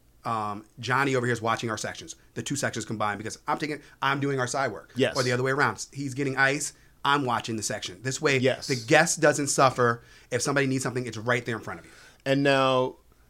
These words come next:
Speaker 2: you just mentioned something, ice.
Speaker 1: Mm-hmm.
Speaker 2: Listen, there is no more busier side work than ice and glassware.
Speaker 1: Yeah, glassware
Speaker 2: Should
Speaker 1: is
Speaker 2: never be on the same thing
Speaker 1: No.
Speaker 2: for the same section.
Speaker 1: They're always, they should always be different.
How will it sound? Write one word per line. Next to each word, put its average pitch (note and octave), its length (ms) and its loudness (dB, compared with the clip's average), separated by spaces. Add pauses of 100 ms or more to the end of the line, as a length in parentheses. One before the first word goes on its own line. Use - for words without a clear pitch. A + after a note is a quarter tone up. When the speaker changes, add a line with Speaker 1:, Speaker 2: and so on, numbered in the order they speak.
(400)
Speaker 2:
you C#3+ 160 -2
just C#3 180 -2
mentioned A2+ 360 -2
something, F#2 400 -10 (260)
ice. - 560 -4
Speaker 1:
Mm-hmm. B2 200 -4 (500)
Speaker 2:
Listen, G#2+ 400 -12 (600)
there C#3+ 340 4
is A#2+ 260 2
no C3+ 720 4 (840)
more B2 380 2
busier C#3 920 4
side C3+ 420 4
work F#2+ 520 -2 (260)
than G2 200 -4
ice G#2+ 240 0
and G#2+ 100 0
glassware. E2+ 560 -4 (100)
Speaker 1:
Yeah, - 100 -8 (180)
glassware E3 380 6
Speaker 2:
Should C#3+ 40 2
Speaker 1:
is E3 60 0
Speaker 2:
never G3+ 520 10
be F#3 200 8
on E3 160 8
the D3+ 80 4
same C#3+ 800 2
thing D3 140 6
Speaker 1:
No. C3 80 6
Speaker 2:
for C3+ 100 2
the B2 80 2
same A#2 240 4
section. A#2 320 2
Speaker 1:
They're C#3 80 4
always, D3 180 4
they D3+ 140 0
should F#3 180 2
always E3+ 180 4
be C#3+ 80 -2
different. - 280 -8